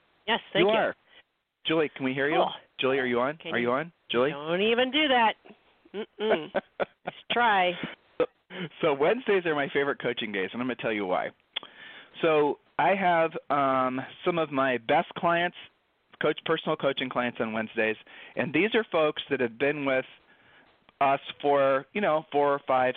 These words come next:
Speaker 2: sometimes a little bit longer years. Some, we've had coaching clients with us for, you know, more than ten years. One of them's been with us for, like, seventeen years. But these, these, this troop of monkeys in particular on Wednesdays, they're fun because they've all been with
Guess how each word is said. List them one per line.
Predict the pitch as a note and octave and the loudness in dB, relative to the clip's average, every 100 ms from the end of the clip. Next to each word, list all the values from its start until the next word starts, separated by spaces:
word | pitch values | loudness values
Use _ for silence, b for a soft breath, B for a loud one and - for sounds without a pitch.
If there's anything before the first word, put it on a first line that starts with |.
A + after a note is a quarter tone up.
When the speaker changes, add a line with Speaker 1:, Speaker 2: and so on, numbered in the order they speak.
| - | -2
Speaker 2:
sometimes | C3 B2+ C3 A#2+ | -6 -4 -4 -2
a | B2 | -2
little | A#2+ | 0
bit | C3 | 0
longer | A2 B2 A#2 | 0 -2 -2
years. | A2+ A2+ G#2+ A2 - B B B B B - | -2 0 0 -2 -8 B B B B B -4
Some, | F3 E3 - | -4 -4 -6
we've | D3+ E3 | -4 0
had | C#3 - | 0 0
coaching | C3+ C3 | -4 -4
clients | B2+ A#2 - | -4 -4 -2
with | A2+ | -2
us | A#2 - | -2 -4
for, | A#2 G#2+ G#2 - - | -2 -2 -2 -8 -6
you | |
know, | A2 F#2+ F#2+ | -2 -2 -4
more | B2 B2 | -2 -2
than | A#2 | -2
ten | - C3 | -4 -4
years. | G#2+ E2 - | -2 -4 -2
One | A#2 | -2
of | A#2 | -2
them's | A2+ G#2 | -6 -6
been | G#2+ | -6
with | G#2 G#2+ | -4 -4
us | G#2 - | -4 -4
for, | |
like, | G2+ - | -4 -2
seventeen | B2+ B2 B2 B2+ G#2 | -4 -4 -6 -6 -6
years. | F2 - - B B | -8 -10 -12 B B
But | E3 - | -4 -2
these, | G3+ - _ D#3 | -4 -6 _ -6
these, | G3 - _ | -6 -6 _
this | F3 - - - | -6 -6 -12 -6
troop | F#3+ - | -4 -2
of | D3+ - | -6 -6
monkeys | D3 D#3+ D#3+ D#3 | -6 -2 -2 -2
in | D3 C3+ | -2 -6
particular | C#3 C#3+ D3+ C3+ B2+ | -4 -4 -2 0 0
on | B2 | 0
Wednesdays, | B2+ B2+ - G#2+ G#2+ - B B B B | -2 -2 -2 -2 -4 -12 B B B B
they're | E3+ G3 | 0 2
fun | E3+ D3+ C3+ | 2 0 0
because | C#3+ B2+ C3+ B2+ - | -4 0 2 0 0
they've | C#3+ E3+ - | -2 0 2
all | D3+ F3 F3+ | 4 4 2
been | D3+ E3 | 0 0
with | C#3 C3 | 0 -2